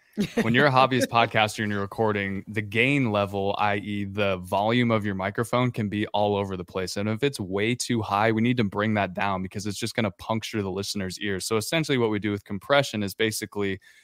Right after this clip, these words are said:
Speaker 1: we're sitting, we're putting a weight on top of that recorded audio and we're pushing it down just a little bit or even a lot if it's way too high.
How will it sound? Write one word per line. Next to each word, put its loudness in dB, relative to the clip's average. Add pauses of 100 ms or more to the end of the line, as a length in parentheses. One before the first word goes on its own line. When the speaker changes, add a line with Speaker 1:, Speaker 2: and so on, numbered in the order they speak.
(300)
Speaker 1:
we're 0
sitting, 4
we're 0
putting 2
a 4
weight 4
on -2
top 0
of -8
that -2
recorded -6
audio -6
and -8
we're -8
pushing -6
it -2
down 0
just -2
a 2
little 2
bit 2
or 4
even 0
a -2
lot 0
if -6
it's -2
way 2
too -4
high. 2